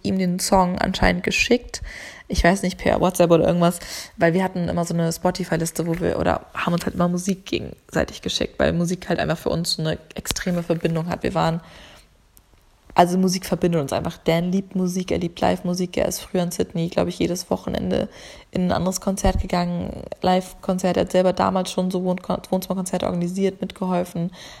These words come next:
High Tea und so weiter sind in Sydney auch total beliebt und da gibt's ganz viele so kleine Wohnzimmerkonzerte und ganz, ganz viele tolle Live-Musiker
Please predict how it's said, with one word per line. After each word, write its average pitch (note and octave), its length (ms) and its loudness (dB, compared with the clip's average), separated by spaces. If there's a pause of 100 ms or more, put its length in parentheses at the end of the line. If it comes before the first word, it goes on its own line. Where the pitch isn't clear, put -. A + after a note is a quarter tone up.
(140)
High G3 200 4
Tea F3+ 280 0
und F3+ 100 -2
so F3 120 0
weiter F3+ 240 4
sind - 160 -2
in - 160 -6
Sydney - 320 -4
auch - 60 -2
total F#3+ 380 0
beliebt F#3 440 -2
und F#3+ 80 -2
da F#3 80 2
gibt's F#3 200 -10
ganz F#3+ 280 -2
viele F#3 180 -2
so F#3 80 -2
kleine F#3 320 -2
Wohnzimmerkonzerte F#3 840 -2
und F3+ 100 -6
ganz, - 220 -4
ganz F#3+ 140 -6
viele F#3 180 -4
tolle - 240 0
Live-Musiker F#3+ 800 -2